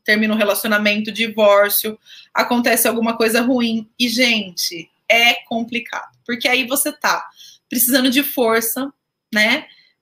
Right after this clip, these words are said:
pra dar conta de dois trabalhos e acontece uma coisa dessas. Como é que faz com o emocional? Que hora que você vai chorar? Que hora que você vai viver o luto, né? Aí fui eu pra terapia. Ai, meu Deus, cheguei lá,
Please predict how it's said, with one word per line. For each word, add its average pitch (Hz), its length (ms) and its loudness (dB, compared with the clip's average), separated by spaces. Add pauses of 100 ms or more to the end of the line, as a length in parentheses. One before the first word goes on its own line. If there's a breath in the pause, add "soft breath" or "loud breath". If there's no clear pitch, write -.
(160)
pra 220 400 2 (220)
dar 220 280 0
conta 254 280 -2
de 247 100 -4
dois 247 240 0
trabalhos 240 840 -2
e 226 60 -4
acontece 226 440 -6
uma 233 140 -6
coisa 226 240 -4
dessas. - 500 -10
Como 247 220 -4
é 269 100 2
que - 120 -12
faz - 460 -4 (100)
com - 80 -6
o 226 40 -4
emocional? 220 480 -2
Que 277 100 0
hora 277 100 2
que - 80 -6
você 320 60 -2
vai - 100 4
chorar? 214 480 2 (380 loud breath)
Que 311 60 2
hora 311 120 2
que 311 60 -8
você 294 80 -4
vai 302 140 4
viver 254 160 0
o 277 60 4
luto, 247 480 -4 (220)
né? 202 240 2
Aí 208 160 0
fui 240 240 -4
eu 220 80 -2
pra 226 140 -4
terapia. - 580 -4 (100)
Ai, 262 320 4
meu 240 140 -2
Deus, 196 220 -4
cheguei 208 240 -2
lá, 202 260 0